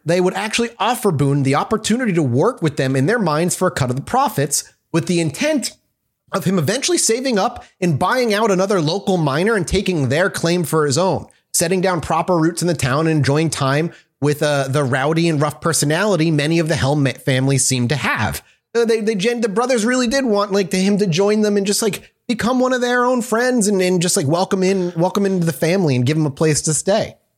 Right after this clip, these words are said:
But even for his own family, Boone's laziness was far beyond theirs, and his violence more than they bargained for. Each day, Boone would follow a different brother to their claim,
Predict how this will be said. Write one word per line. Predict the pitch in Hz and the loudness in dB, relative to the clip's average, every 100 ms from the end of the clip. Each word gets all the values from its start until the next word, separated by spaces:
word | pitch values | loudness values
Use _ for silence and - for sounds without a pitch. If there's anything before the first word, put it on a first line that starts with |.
| _ _ _ _ _ _ _ _ - | _ _ _ _ _ _ _ _ -2
But | 185 | 0
even | 262 277 | 0 -2
for | 220 262 | 0 2
his | 226 | 2
own | 214 233 | 2 0
family, | - 196 233 262 302 302 - _ _ | 0 -2 0 2 0 -2 -8 _ _
Boone's | 123 196 247 185 | 0 2 2 2
laziness | 160 180 196 226 247 - | 2 2 2 2 0 0
was | 147 135 - | 0 0 -2
far | - 101 131 131 | -4 -2 0 0
beyond | 120 123 117 127 | 0 0 2 0
theirs, | 101 120 110 90 - - - _ _ | 0 0 0 -2 -4 -6 -8 _ _
and | 135 | 0
his | 135 110 | 0 0
violence | 98 143 190 160 156 - - _ _ | -2 -2 0 0 0 -4 -4 _ _
more | 117 135 180 202 | -2 0 2 2
than | 185 160 156 | 0 0 0
they | 156 | 0
bargained | 127 117 113 98 95 | 0 0 0 -2 -4
for. | - 92 57 - - _ _ _ _ _ | -4 -4 -4 -6 -12 _ _ _ _ _
Each | 202 247 233 - 135 | -4 -2 -4 -4 -2
day, | 165 151 101 95 _ | -2 -2 -4 -10 _
Boone | 113 147 170 180 | -4 0 2 2
would | 170 143 | 0 -2
follow | - 143 165 160 | -2 0 0 0
a | 120 | 0
different | 90 131 131 185 190 | -2 -6 -4 -4 -4
brother | 156 160 156 170 | -2 0 0 0
to | 165 | 0
their | 170 190 | 0 -2
claim, | - 147 131 135 139 | -2 0 0 -2 -4